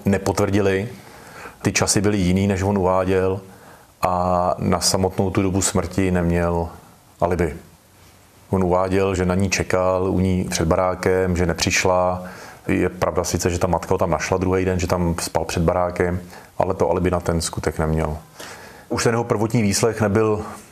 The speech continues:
úplně tak jakoby adekvátní, neodpovídal tomu, víceméně lhal. Zbytečně se do toho víc a víc zamotával a pro nás v té době asi se stal podezřelým číslo jedna.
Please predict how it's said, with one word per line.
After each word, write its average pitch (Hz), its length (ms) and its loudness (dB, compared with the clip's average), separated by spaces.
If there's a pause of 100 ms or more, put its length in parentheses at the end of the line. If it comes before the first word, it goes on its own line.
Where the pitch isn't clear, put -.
(160)
úplně 107 320 0
tak 101 200 0
jakoby 101 280 2
adekvátní, 101 400 2
neodpovídal 101 520 0
tomu, 101 300 0
víceméně 98 360 0
lhal. 95 460 2 (120)
Zbytečně 98 440 0
se 107 100 2
do 98 80 0
toho 104 120 2
víc 98 180 0
a 113 40 2
víc 104 140 2
zamotával 98 720 2
a 95 80 2
pro 95 360 -2
nás 95 280 0
v - 100 -8
té 107 140 2
době 98 300 2
asi 95 340 0
se 92 160 -2
stal 98 220 0
podezřelým 92 500 0
číslo 95 320 0
jedna. 92 340 0